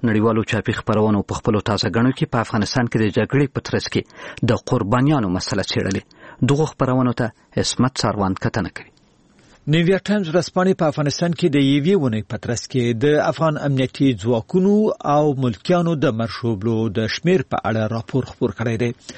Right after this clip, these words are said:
Speaker 2: د ورځپاڼې په باور د روانې جنوري میاشتې له څلورمې تر لسمې پورې یو سلو نهه دېرش دولتي ځواکونه او پنځلس ملکیان وژل شوي دي.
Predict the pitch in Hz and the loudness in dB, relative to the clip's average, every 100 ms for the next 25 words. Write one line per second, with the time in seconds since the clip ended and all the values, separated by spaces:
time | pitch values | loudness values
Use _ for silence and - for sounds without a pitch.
0 | - - - - 165 180 180 160 156 - | -16 -16 -18 -2 2 4 4 2 -2 -2
1 | 165 160 - 151 139 139 143 123 139 127 | -2 -2 -2 0 2 2 0 0 0 2
2 | 135 135 120 127 127 127 131 147 - 190 | 2 0 0 0 2 2 2 0 2 2
3 | 180 - 139 127 131 180 202 175 127 123 | 2 0 2 4 2 2 0 0 0 0
4 | - 190 160 - 117 110 98 - - - | 0 2 0 0 -4 -4 -6 -10 -20 -20
5 | - _ 143 208 214 - 180 175 151 175 | -20 _ 2 2 0 -2 0 0 2 0
6 | 160 113 135 120 - 127 113 110 127 - | 0 -2 -2 -2 -2 -2 -2 -2 -6 -2
7 | 123 - 165 185 196 - 170 156 190 123 | -4 -2 0 2 2 0 -2 0 2 0
8 | - 127 113 - 123 113 107 107 113 - | -4 -6 -6 -4 -4 -2 -4 -4 -4 -2
9 | 101 107 | -2 -2